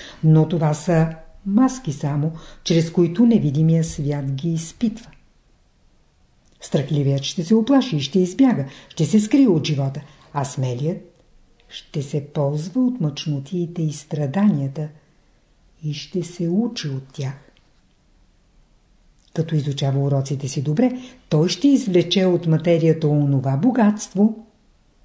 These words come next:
което Бог е вложил в нея. Следователно, докато е на физическия свят, още човек трябва да се справи с материята, да реши задачите си.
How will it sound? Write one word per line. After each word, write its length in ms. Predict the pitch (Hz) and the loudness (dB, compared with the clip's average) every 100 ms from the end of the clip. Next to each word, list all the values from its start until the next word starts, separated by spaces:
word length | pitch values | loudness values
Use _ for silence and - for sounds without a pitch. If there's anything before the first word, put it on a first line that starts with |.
| _ _ _ _ _ _ - | _ _ _ _ _ _ -14
което 420 | 147 135 135 156 | -8 -6 -6 -6
Бог 400 | 131 208 214 - | -4 -4 -4 -6
е 60 | 131 | -8
вложил 460 | 139 131 143 135 | -8 -8 -8 -10
в 100 | - | -8
нея. 280 | 135 135 - _ _ _ _ _ _ _ _ _ _ _ _ _ _ _ _ _ _ _ _ _ _ - _ | -8 -8 -12 _ _ _ _ _ _ _ _ _ _ _ _ _ _ _ _ _ _ _ _ _ _ -20 _
Следователно, 680 | - - 196 208 139 139 139 - _ _ _ _ _ _ - - - | -4 0 0 0 -2 -4 -10 -12 _ _ _ _ _ _ -20 -20 -2
докато 380 | 156 170 160 160 | 2 2 4 4
е 80 | 147 | 4
на 120 | 143 | 2
физическия 720 | 151 139 135 208 208 294 285 | 0 0 2 2 2 2 2
свят, 340 | 240 202 185 170 | 2 2 2 2
още 360 | 156 - 240 | 2 0 0
човек 480 | - 151 151 202 - | 0 2 2 0 -2
трябва 300 | 165 156 165 | 0 0 0
да 120 | 175 | -2
се 140 | 170 180 | -4 -6
справи 400 | - 254 254 151 | 0 4 4 2
с 120 | - | 0
материята, 580 | 147 143 139 139 139 147 - - 143 | 0 0 0 0 -2 -8 -14 -10 0
да 140 | 151 | 0
реши 240 | 131 - | 0 -4
задачите 560 | 135 165 226 214 135 135 | -4 -2 -2 -4 -8 -12
си. 200 | - | -16